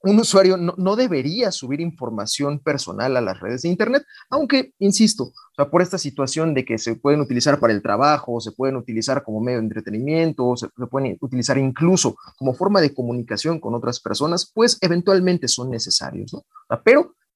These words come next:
datos sensibles, tratar de mantenerlos en lo mínimo, en lo mínimo, en, en este tipo de publicaciones. Otra vez, pueden ser nombres reales, direcciones postales, números de teléfono, familiares, lugares de trabajo, eh, in-, incluso ingresos o,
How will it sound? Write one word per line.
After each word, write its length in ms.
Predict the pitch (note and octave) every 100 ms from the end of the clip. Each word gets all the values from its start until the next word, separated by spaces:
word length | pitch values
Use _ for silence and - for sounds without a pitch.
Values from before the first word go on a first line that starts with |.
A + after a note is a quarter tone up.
| _
datos 320 | D3+ F3 F#3 -
sensibles, 600 | B2 F#3+ A#3 B3 B3 -
tratar 360 | - A#2 -
de 100 | D#3+
mantenerlos 680 | C3+ B2+ B2+ D3 D#3 E3 -
en 180 | D#3 D3
lo 100 | C#3+
mínimo, 520 | D#3 F#3+ D3 G#2+ F2+ -
en 140 | C#3
lo 100 | C#3
mínimo, 340 | D#3+ D#3+ A#2 G2 -
en, 320 | B2 B2 A#2+
en 60 | C3+
este 180 | B2+ C3
tipo 240 | C3+ B2
de 60 | G#2+
publicaciones. 840 | G#2+ G#2 A2 - - G#2+ - _ _ _ -
Otra 260 | G#2+ B2
vez, 300 | C#3 F3+ B2+ -
pueden 240 | C3+ B2+
ser 240 | C#3+ C#3 C3+
nombres 480 | B2+ B2+ A#2+ G2
reales, 540 | G2 A2 C#3 C3 B2+ A#2+
direcciones 460 | A2 - G2+ F#2+
postales, 760 | - - - B2+ B2+ A#2+ A2 -
números 400 | C3+ B2 G2+ E2+
de 60 | E2+
teléfono, 640 | G#2 C#3 C#3 A#2 A#2+ A#2 - - -
familiares, 760 | G3+ G3 E3+ D#3 D3+ D3 C#3
lugares 360 | A2+ A#2 A2+ F2+
de 80 | D#2+
trabajo, 680 | F2+ F#2+ C#3 C3+ A2+ A2+ _ _ -
eh, 340 | C3+ A#2+ A#2+ _ -
in-, 240 | D#3 C3+ C#3+
incluso 480 | D3+ E3 D#3+ E3+ -
ingresos 880 | C#3+ B2+ C#3 F3+ F#3+ - D3+ D3 _
o, 240 | A#2 A2+